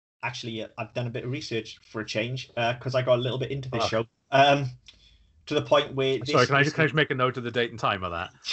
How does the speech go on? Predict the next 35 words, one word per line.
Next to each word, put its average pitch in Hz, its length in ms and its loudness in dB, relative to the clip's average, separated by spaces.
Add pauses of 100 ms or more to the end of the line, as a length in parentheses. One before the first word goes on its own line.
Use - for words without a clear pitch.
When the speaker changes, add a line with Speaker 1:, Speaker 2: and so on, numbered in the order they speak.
(520)
Speaker 1:
<laughs> - 100 -14
I 135 60 -2
don't 185 180 2
very 202 160 4
often 208 200 4
do 143 100 -4
research 131 320 -6
on 139 120 -2
these 123 140 -6
shows, 135 220 -6
but, 139 280 -8 (220)
but - 220 -4
such - 500 -2
did 131 240 -2
Terrorhawks 127 560 -2
kind 113 220 -4
of 110 220 -12
get 120 180 -4
into 117 240 -6
my 117 120 -2
mind. 117 360 -2 (420)
Uh, 123 240 8
this 139 340 2
isn't, 139 500 0
you'll 135 120 0
notice 120 460 0
from 117 180 -6
the 117 60 0
opening 113 220 -2
credits, 107 340 -4
filmed 117 280 -4
in 113 140 -2
Super 123 320 -4
Mario 117 380 0
Nation, 117 480 -4